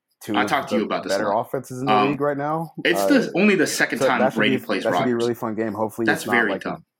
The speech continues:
Speaker 1: a
Speaker 2: Like,
Speaker 1: stinker
Speaker 2: Rodgers
Speaker 1: and
Speaker 2: is,
Speaker 1: the
Speaker 2: like,
Speaker 1: offense can
Speaker 2: thirty-five,
Speaker 1: actually
Speaker 2: and
Speaker 1: play
Speaker 2: Brady's,
Speaker 1: defense
Speaker 2: like,
Speaker 1: this stinker and
Speaker 2: forty-one.
Speaker 1: the offense can actually
Speaker 2: People
Speaker 1: get some
Speaker 2: widely
Speaker 1: shots in
Speaker 2: consider
Speaker 1: the game.
Speaker 2: them to at least
Speaker 1: It should
Speaker 2: be
Speaker 1: be a, you
Speaker 2: contending
Speaker 1: know,
Speaker 2: for,
Speaker 1: slugfest,
Speaker 2: um, the
Speaker 1: and
Speaker 2: title of
Speaker 1: the N F L
Speaker 2: greatest
Speaker 1: finally
Speaker 2: quarterback
Speaker 1: got
Speaker 2: of
Speaker 1: one
Speaker 2: all
Speaker 1: right by
Speaker 2: time.
Speaker 1: putting two premier
Speaker 2: And the
Speaker 1: teams
Speaker 2: fact
Speaker 1: on
Speaker 2: that the
Speaker 1: against each
Speaker 2: N F L is
Speaker 1: other in prime
Speaker 2: basically
Speaker 1: time.
Speaker 2: given us two of these games in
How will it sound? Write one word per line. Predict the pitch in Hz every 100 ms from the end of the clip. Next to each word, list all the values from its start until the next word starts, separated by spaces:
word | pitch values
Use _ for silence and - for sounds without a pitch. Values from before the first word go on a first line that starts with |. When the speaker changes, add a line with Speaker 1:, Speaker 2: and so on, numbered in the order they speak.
| _ _ 117
Speaker 1:
a |
Speaker 2:
Like, | 107
Speaker 1:
stinker | 117
Speaker 2:
Rodgers | 135 147 98
Speaker 1:
and |
Speaker 2:
is, | -
Speaker 1:
the |
Speaker 2:
like, | 135
Speaker 1:
offense | 92
can | 120
Speaker 2:
thirty-five, | 113 - 95 87
Speaker 1:
actually | 90 - 95 90 87
Speaker 2:
and | 107 104
Speaker 1:
play | 110
Speaker 2:
Brady's, | 110 107
Speaker 1:
defense |
Speaker 2:
like, | 110 101
Speaker 1:
this | 107
stinker | 113 110
and | 98
Speaker 2:
forty-one. | 110 95
Speaker 1:
the | 90
offense | 82 98 92 - -
can | -
actually | 92 139
Speaker 2:
People | 117 131
Speaker 1:
get |
some | 113
Speaker 2:
widely | 117 120
Speaker 1:
shots |
in | 117 117
Speaker 2:
consider | - 113
Speaker 1:
the | 104
game. | 107
Speaker 2:
them | 101
to | 104 98
at | 101
least | 113 113
Speaker 1:
It |
should | - 151
Speaker 2:
be |
Speaker 1:
be | 156
a, |
you | 135
Speaker 2:
contending | 127 120 113 107
Speaker 1:
know, | 107
Speaker 2:
for, | 113 110 107 98
Speaker 1:
slugfest, | - 117 127 - 143 151
Speaker 2:
um, | 107 101
the | 110
Speaker 1:
and | 113
Speaker 2:
title | - 113 110 104
of | 104
Speaker 1:
the |
N | 123
F |
L |
Speaker 2:
greatest | 113 131 120
Speaker 1:
finally | 131
Speaker 2:
quarterback | 107 104
Speaker 1:
got | 131
Speaker 2:
of | 127
Speaker 1:
one |
Speaker 2:
all |
Speaker 1:
right | 135
by | 147 92
Speaker 2:
time. | 92
Speaker 1:
putting | 110
two | 104 120
premier | 113 123 120 117
Speaker 2:
And | 131 131
the |
Speaker 1:
teams | 110
Speaker 2:
fact | 139
Speaker 1:
on | 120
Speaker 2:
that |
the | 123
Speaker 1:
against | 123 110 127
each |
Speaker 2:
N |
F | 117
L |
is | 107
Speaker 1:
other | 104 104
in | 107 104
prime | 110
Speaker 2:
basically | 120 120 117
Speaker 1:
time. | 113
Speaker 2:
given | 117
us | 110 104 -
two | - 117
of |
these | 110 107
games | 104 98 110 107
in | 92 87